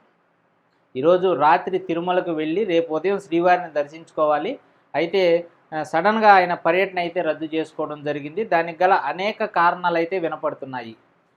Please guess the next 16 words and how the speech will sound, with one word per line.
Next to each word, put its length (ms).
ఏదైతే 400
టీటీడీ 580
అధికారులు, 720
టీటీడీ 380
అధికారులు 540
డిక్లరేషన్పై 960
సంతకం 640
చేస్తేనే 640
శ్రీవారిని 560
దర్శించుకోవడానికి 960
అనుమతిస్తాము 760
అని 160
ఏదైతే 520
చెప్పడంతో, 600
చెప్పడం 300
జరిగిందో, 460